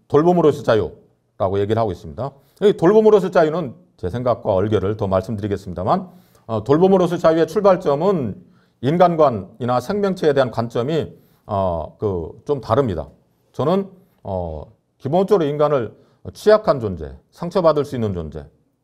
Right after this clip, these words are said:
쉽게 얘기하면 누군가에 의해서 어떤 살해당할 수 있는, 음, 어떤 학대달-, 학대당할 수도 있고, 어, 하는 그런 취약한 존재, 또 그러기 때문에 타자에 의존하고 있는 상호 의존적,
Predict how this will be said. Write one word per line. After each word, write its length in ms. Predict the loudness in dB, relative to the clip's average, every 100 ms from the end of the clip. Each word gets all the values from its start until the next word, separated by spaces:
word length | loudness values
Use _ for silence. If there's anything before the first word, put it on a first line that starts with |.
| _
쉽게 300 | -16 -2 -2
얘기하면 320 | 2 0 0
누군가에 360 | -4 0 4 4
의해서 460 | 4 2 0 0
어떤 220 | -8 -10 -4
살해당할 460 | -2 2 4 2
수 120 | 0
있는, 200 | -8 -10 -16 _ _ _ _ _ _
음, 100 | -18
어떤 240 | -14 -14 -16 _
학대달-, 560 | -10 0 4 4 2 -10 _ _
학대당할 500 | -16 -2 0 2 0
수도 180 | -4 -10
있고, 340 | -12 -14 -16 _ _ _ _
어, 220 | -12 -8 -6
하는 240 | -4 -4
그런 420 | 0 2 2 -2 -14
취약한 520 | 0 2 2 0 -4
존재, 320 | -4 -6 -8 -12 -16 _ _ _
또 120 | 0
그러기 340 | 4 4 4
때문에 420 | 2 0 2 -2 -2 -14 _ -4
타자에 340 | 0 4 4
의존하고 520 | 4 2 0 0 -2
있는 260 | -4 -8 -14
상호 360 | -8 -4 0 0
의존적, 520 | 0 0 0 -2 -4